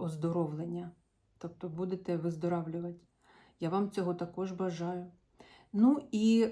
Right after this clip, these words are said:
е, може відкритися якась людина вам, відверто, щиро про себе розповісти. А також, е, це, м, може бути і ваше відкриття про себе, це, м, може бути і рішення піти в свою психотерапію.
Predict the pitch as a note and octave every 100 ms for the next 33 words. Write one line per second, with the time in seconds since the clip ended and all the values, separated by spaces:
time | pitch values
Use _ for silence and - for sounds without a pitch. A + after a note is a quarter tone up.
0 | - F#3 F#3 G3 G#3 F#3+ G3 G3+ G#3 G3
1 | F3 - F3 E3+ F3+ - F3 E3 A3+ C#4+
2 | G#3 E3+ E3 D#3+ E3+ D#3+ F3+ F3 - E3
3 | - - E3+ E3 E3 E3+ E3+ E3+ E3 E3
4 | E3+ - F3 E3 E3+ - A3 B3+ - _
5 | - - - - - - - _ _ _
6 | - F#3+ F3+ F3 G#3+ B3 B3 A3 - -
7 | - F3+ F3+ F3 - - G3+ G#3 G#3 G3+
8 | F3+ F3+ F3+ F#3 F3+ E3+ F3 G3 - G3+
9 | F#3 A3+ D4 D4 - F3+ E3+ E3+ E3+ -
10 | E3+ E3+ D#3+ D#3+ - D#3+ - E3+ F#3 D#3+
11 | - - - F#3 F#3+ - - G3+ G3+ F3
12 | - - F3+ F3 F3+ F3+ F3 G3 - F#3
13 | F3+ F3+ F3+ F3 F3 - F3+ E3+ E3+ E3+
14 | F#3+ F#3 - F3+ F3+ - G3 G3+ G#3 G3+
15 | - C4+ A3